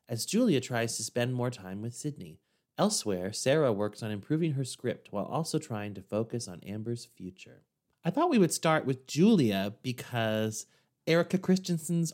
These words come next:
arm is in a cast. I looked it up, and <laughs> she broke her arm after crashing her bike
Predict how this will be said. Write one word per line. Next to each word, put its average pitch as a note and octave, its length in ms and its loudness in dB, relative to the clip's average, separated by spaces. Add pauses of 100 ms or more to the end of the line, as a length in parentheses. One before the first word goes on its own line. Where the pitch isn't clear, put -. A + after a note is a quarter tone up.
arm A3+ 260 2
is B2 140 2
in A2+ 80 -2
a G#2 80 -4
cast. F2 600 -10 (600)
I A#2+ 80 0
looked C3 420 4
it D4 140 6
up, C3+ 400 4 (520)
and C#3+ 600 6
<laughs> - 0 -
she F3 760 2 (140)
broke D3+ 280 4
her F3 160 4
arm D3+ 440 2
after B2 260 -2
crashing B2 480 -4
her A2 160 -4
bike - 540 -6